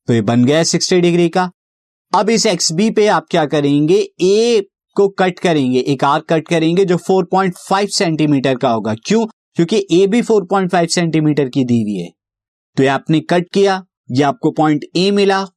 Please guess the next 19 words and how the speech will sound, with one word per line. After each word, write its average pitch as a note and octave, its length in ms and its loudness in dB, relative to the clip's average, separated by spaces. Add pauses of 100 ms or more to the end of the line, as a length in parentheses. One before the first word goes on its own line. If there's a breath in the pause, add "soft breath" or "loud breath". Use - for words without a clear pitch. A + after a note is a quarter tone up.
(600)
अब F#3 180 0
ज्वाइन E3+ 280 0
करा E3+ 280 0
दीजिए D#3+ 360 0
इस G3 260 -4
एसी C#3 360 0
को, G#2+ 320 -10
एसी C#3 280 0
को B2+ 180 0
ज्वाइन B2+ 260 0
कराया, D#3+ 400 0 (560)
ये B2+ 160 2
बन D3 260 0
के G3+ 140 2
तैयार F3 400 0
हो C#3+ 120 0
गया E3 180 0
ट्रायंगल D3+ 600 0
एबीसी। A#2+ 540 -2